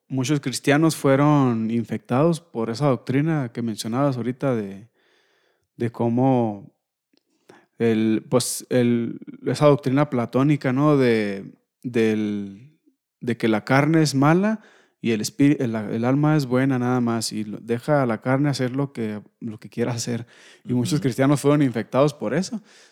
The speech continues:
Speaker 1: de esa doctrina del, del docetismo, ¿no? Que aún hasta, hasta Cristo di-, dijeron,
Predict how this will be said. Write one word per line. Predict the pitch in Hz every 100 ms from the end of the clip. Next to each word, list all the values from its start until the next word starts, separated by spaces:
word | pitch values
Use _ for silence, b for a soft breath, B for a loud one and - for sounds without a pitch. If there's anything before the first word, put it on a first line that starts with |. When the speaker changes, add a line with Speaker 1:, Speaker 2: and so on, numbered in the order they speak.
| _
Speaker 1:
de | - 120 120 113 107
esa | 120 139
doctrina | 135 127 127 139
del, | 139 113 107 113
del | 113 107
docetismo, | 110 - 107 139 143 139
¿no? | 139 151 143
Que | 120
aún | 110 117 127
hasta, | 139 - 113 104 104
hasta | 110 - 110 107
Cristo | 131 156 151 139
di-, | 123 117
dijeron, | 113 131 117 104